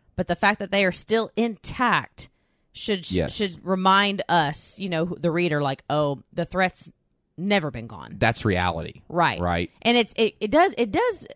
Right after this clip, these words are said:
Speaker 1: add a, a sense of reality to the Star Wars universe because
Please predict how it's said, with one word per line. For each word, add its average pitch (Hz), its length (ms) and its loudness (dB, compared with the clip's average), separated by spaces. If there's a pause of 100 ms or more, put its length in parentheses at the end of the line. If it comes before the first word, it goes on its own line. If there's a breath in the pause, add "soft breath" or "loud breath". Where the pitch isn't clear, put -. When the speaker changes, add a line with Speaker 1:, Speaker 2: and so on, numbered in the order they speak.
Speaker 1:
add 160 460 2
a, 156 340 0
a 131 60 -10
sense 190 300 -4
of 151 80 -6
reality 151 380 0
to 151 140 -8
the 143 60 -6
Star 156 220 -6
Wars 147 160 -6
universe 139 320 -10
because 170 340 -2